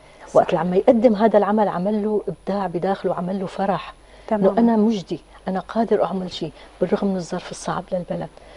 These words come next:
Speaker 1: مهم.
Speaker 2: فهذا الإبداع اللي نحن
Speaker 1: نعم،
Speaker 2: عم
Speaker 1: يعني
Speaker 2: نحاول
Speaker 1: هو،
Speaker 2: نخلقه من
Speaker 1: هو
Speaker 2: خلاله.
Speaker 1: جندي يعني خلف، آه،
Speaker 2: جندي
Speaker 1: جنود
Speaker 2: و-،
Speaker 1: الجيش
Speaker 2: جندي
Speaker 1: العربي السوري.
Speaker 2: وجندي مهم.
Speaker 1: نعم، يعني هون كمان قديش حضرتك أستاذ، آه،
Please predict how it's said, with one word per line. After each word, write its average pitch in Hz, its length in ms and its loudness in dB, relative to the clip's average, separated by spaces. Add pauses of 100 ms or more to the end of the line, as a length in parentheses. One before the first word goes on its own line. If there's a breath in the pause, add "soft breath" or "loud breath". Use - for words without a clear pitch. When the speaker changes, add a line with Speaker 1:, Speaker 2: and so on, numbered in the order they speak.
(140)
Speaker 1:
مهم. 180 380 2
Speaker 2:
فهذا 220 320 2
الإبداع 180 460 0
اللي 175 180 -2
نحن 175 160 0
Speaker 1:
نعم، 208 100 6
Speaker 2:
عم 170 120 2
Speaker 1:
يعني 208 160 6
Speaker 2:
نحاول 202 260 6
Speaker 1:
هو، 311 80 8
Speaker 2:
نخلقه 233 440 4
من 202 120 2
Speaker 1:
هو 285 100 10
Speaker 2:
خلاله. 269 240 6
Speaker 1:
جندي 254 360 4
يعني 165 360 -6
خلف، - 420 -2
آه، 185 180 2
Speaker 2:
جندي 208 340 0
Speaker 1:
جنود 220 300 2
Speaker 2:
و-، 190 40 -4
Speaker 1:
الجيش 202 280 2
Speaker 2:
جندي 214 120 2
Speaker 1:
العربي 214 320 6
السوري. 226 440 2
Speaker 2:
وجندي 196 360 2
مهم. 175 360 -2 (180)
Speaker 1:
نعم، 202 320 0 (120)
يعني 196 460 2
هون 233 360 2
كمان 214 460 0
قديش 208 520 -2
حضرتك 185 560 -4 (100)
أستاذ، 190 400 -4 (160)
آه، 180 280 -2